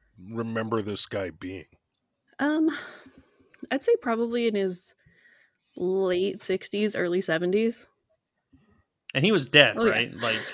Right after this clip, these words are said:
Speaker 2: <laughs>
Speaker 3: those, his wife was
Speaker 2: Yeah, he's definitely dead.
Speaker 3: <laughs>
Speaker 1: And were, were you seeing this in, like, full color,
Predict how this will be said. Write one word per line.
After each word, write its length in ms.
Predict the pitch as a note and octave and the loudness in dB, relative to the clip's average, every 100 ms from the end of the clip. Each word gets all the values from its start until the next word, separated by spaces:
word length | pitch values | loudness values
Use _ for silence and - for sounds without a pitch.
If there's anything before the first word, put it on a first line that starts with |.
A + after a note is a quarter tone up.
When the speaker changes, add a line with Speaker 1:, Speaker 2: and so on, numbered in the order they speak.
| A2+ | -12
Speaker 2:
<laughs> 160 | A2+ | -4
Speaker 3:
those, 240 | A#2 A#2 A2+ | -4 -4 -8
his 140 | A2+ | -10
wife 280 | A#2 A2+ - | -2 -2 0
was 260 | C3 D3 - | 4 4 4
Speaker 2:
Yeah, 180 | B3 C4 | 6 6
he's 180 | C4 B3+ | 8 8
definitely 420 | - A#3+ D#4+ D#4+ | 8 8 8 8
dead. 280 | C#4+ G3+ A#3 - | 8 8 6 2
Speaker 3:
<laughs> 60 | - - - - - _ _ D3 - C3+ | -8 -10 -10 -10 -12 _ _ -10 -8 -4
Speaker 1:
And 300 | C#3+ C#3+ A#2 C#3 D3 | -2 -2 -4 -8 -2
were, 160 | D#3+ | -2
were 260 | C3+ C#3+ C#3 | -2 0 4
you 120 | C#3+ | 4
seeing 320 | - E3+ E3 | 4 4 4
this 220 | D#3+ C#3+ C#3+ | 4 2 0
in, 120 | B2 | 0
like, 200 | A2 - | -2 -4
full 260 | - C3+ | 0 0
color, 380 | - - D#3 D#3 | 0 -2 2 2